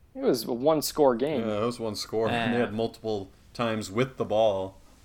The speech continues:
Speaker 2: only down one score. If their offense could have gotten something started. Honestly, Dwayne Haskins was hurt.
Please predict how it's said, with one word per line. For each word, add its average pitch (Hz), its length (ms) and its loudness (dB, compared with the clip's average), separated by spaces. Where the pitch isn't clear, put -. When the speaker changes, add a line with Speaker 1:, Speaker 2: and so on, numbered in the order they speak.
Speaker 2:
only 104 200 -8
down 98 300 -4
one 98 180 -8
score. 101 480 -8
If - 100 -16
their 107 160 -4
offense 107 460 -2
could 101 160 -6
have 92 120 -10
gotten 101 220 -6
something - 220 -12
started. 101 320 -6
Honestly, 135 360 0
Dwayne 127 220 2
Haskins 117 440 -2
was 90 160 -10
hurt. 113 340 -2